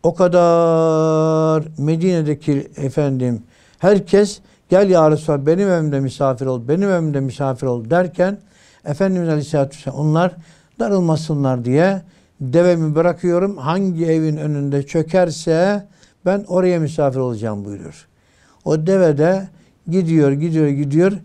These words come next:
Eyüp Sultan Hazretleri'nin evinin önünde çöküyor. Peygamber Aleyhisselatü Vesselam da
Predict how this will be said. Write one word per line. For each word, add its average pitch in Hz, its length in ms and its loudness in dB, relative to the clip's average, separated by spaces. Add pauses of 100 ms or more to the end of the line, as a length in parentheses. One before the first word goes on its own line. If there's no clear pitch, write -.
(160)
Eyüp 165 240 2
Sultan 170 340 -2
Hazretleri'nin 151 680 -2
evinin 156 380 0
önünde 147 640 0 (180)
çöküyor. 143 560 0 (540)
Peygamber 156 300 2
Aleyhisselatü 143 540 -4
Vesselam 139 440 -4
da 123 80 -2